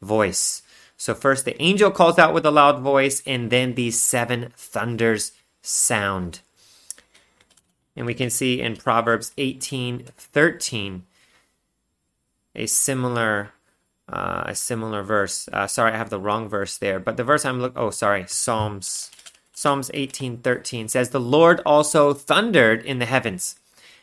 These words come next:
and the Most High uttered his voice, hailstones and coals of fire. He sent out his arrows and scattered them. He flashed forth lightnings and routed them."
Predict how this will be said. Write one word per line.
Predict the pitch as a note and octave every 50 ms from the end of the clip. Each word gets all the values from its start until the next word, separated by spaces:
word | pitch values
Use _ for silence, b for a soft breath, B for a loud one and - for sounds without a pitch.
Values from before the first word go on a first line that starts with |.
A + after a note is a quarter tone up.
| b b
and | - C3+ C3
the | C3
Most | B2+ B2+ C3 D3 E3+ F#3+ F#3 -
High | - F3 D3+ C3+ B2+ A#2+ A#2 -
uttered | A#2 B2+ A#2+ B2 B2
his | A#2+ G#2+ G2+
voice, | G2+ G2 G2 G#2 G#2+ - - -
hailstones | - - D3 D3 D3 C#3+ C#3+ - - C#3+ C3+ C3+ C3+ C3 B2+ -
and | A#2+ A2 G2 F#2
coals | - - - B2+ B2+ A#2+ A#2+ A#2+ - - -
of | - - -
fire. | - - - A#2 G2+ G#2 G#2 F#2+ F2 -
He | - A2 B2+
sent | B2 - D#3 D#3 D#3
out | D#3 D3+ D3+ D3
his | C#3+ - -
arrows | - C3+ D3+ D#3+ D#3 C#3 B2 A2
and | A2+ A2+ G#2+
scattered | - - B2+ B2 C3+ D3 D3 C#3
them. | - A2+ G#2 F#2 - B B B B B
He | - C#3+
flashed | C#3 - - B2+ A#2+ A#2+ A#2+ - -
forth | - - - C#3+ C3+ A2+ G2 - - -
lightnings | A2 G#2+ A#2 B2 B2 - A#2+ A2 G2 F2+ E2 - - b b b b b b -
and | G2+ F#2+ F#2+ F#2+ F#2+ -
routed | - F#2 F2+ F2+ F2+ F2+ F2+ F#2 F2+ F#2+ F#2 F#2 - -
them." | - G2+ F#2+ F#2+ G2+ F#2+ F#2 E2+ D#2+ D#2